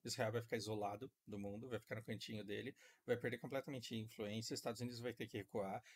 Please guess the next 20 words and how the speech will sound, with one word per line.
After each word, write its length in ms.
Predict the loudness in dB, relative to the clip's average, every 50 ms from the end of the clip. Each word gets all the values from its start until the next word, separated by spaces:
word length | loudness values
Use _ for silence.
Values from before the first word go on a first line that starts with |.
| -10 -6
Isso 160 | -4 -2 0
na 80 | 0 0
cabeça 280 | 2 2 0 0 0
de 60 | -2
Fausto, 420 | -4 2 6 6 6 6 4 0 0
não 100 | 0 0
se 140 | 0 -2 -6
empolgue 480 | 0 6 8 10 10 10 8 4 -4
com 100 | -2 -2
o 60 | 0
que 80 | 2 4
eu 80 | 4 4
acho 100 | 4 4
que 80 | 6
vai 80 | 6 6
acontecer 240 | 6 4 -2 -2 -2
no 60 | -2
mundo, 340 | 0 0 0 0 -2 -4 -8 _
por 80 | -4 2
favor." 440 | 4 4 4 2 0 -2 -4 -6